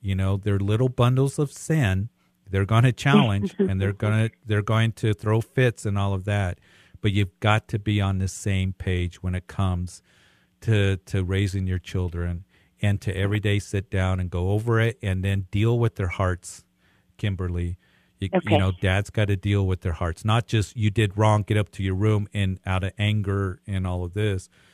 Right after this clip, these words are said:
Speaker 1: but to talk to them about how they talk to Mom, how they treat each other, you know, about lying,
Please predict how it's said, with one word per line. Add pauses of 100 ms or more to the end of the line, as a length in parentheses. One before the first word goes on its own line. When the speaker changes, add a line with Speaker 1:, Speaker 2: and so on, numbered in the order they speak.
(300)
Speaker 1:
but
to
talk
to
them (200)
about
how
they
talk
to
Mom,
how
they
treat
each
other, (440)
you
know,
about
lying,